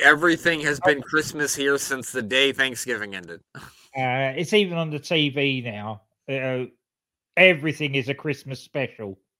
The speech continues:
Speaker 1: Well, yeah, we're five
Speaker 2: Even,
Speaker 1: days, we're only
Speaker 2: even
Speaker 1: five days from Christmas.
Speaker 2: Yeah, even bloody Raw on Monday had a, whatever it was,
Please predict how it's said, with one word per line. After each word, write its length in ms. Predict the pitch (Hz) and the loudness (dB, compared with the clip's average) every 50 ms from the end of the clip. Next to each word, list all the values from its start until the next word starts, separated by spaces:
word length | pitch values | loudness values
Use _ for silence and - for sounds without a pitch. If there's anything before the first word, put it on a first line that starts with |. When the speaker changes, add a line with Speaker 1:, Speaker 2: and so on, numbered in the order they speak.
| _ _ _ _ _ _ _ - | _ _ _ _ _ _ _ -6
Speaker 1:
Well, 220 | 113 110 98 95 | -4 -4 -4 -4
yeah, 220 | 87 82 73 73 80 | -4 -6 -8 -8 -4
we're 220 | 95 139 170 175 | 0 2 2 2
five 320 | - 233 233 185 202 220 202 | 6 6 8 10 8 8 8
Speaker 2:
Even, 120 | - - | 8 8
Speaker 1:
days, 100 | - - - - - _ - - - _ _ _ _ - - - _ _ _ _ _ _ _ - | 8 8 4 -4 -12 _ -18 -20 -20 _ _ _ _ -20 -20 -20 _ _ _ _ _ _ _ -4
we're 80 | - 202 | 0 2
only 120 | 285 285 254 | 2 4 6
Speaker 2:
even 120 | 202 175 | 6 6
Speaker 1:
five 100 | 180 147 139 | 4 4 2
days 200 | 139 165 170 - | -2 -2 -2 -4
from 120 | - 101 | -8 -14
Christmas. 460 | - 104 85 - 82 76 - - _ _ _ _ _ _ _ _ | -14 -14 -14 -16 -20 -20 -20 -20 _ _ _ _ _ _ _ _
Speaker 2:
Yeah, 320 | 160 151 151 147 151 147 131 _ - | -6 -4 -4 -4 -4 -6 -10 _ -4
even 340 | 175 202 196 190 190 185 160 | 0 0 0 0 -2 -4 -6
bloody 300 | 151 180 190 180 175 170 | -6 -4 -4 -2 -2 -4
Raw 280 | 165 165 170 156 147 139 127 131 123 | -4 -2 -2 -2 -2 -2 -2 -2 -2
on 140 | 113 110 120 | -4 -6 -6
Monday 400 | 120 123 117 113 110 110 113 113 | -6 -6 -6 -6 -6 -8 -6 -6
had 220 | 113 117 117 110 117 | -4 -4 -4 -4 -4
a, 160 | 117 117 113 - _ _ _ _ - | -4 -4 -6 -8 _ _ _ _ -6
whatever 500 | 170 151 135 131 127 123 117 110 123 127 | -4 -4 -2 -2 -2 -4 -4 -6 -6 -8
it 100 | 120 107 | -6 -6
was, 460 | 120 123 123 120 110 - - - - | -4 -4 -4 -4 -4 -8 -12 -18 -20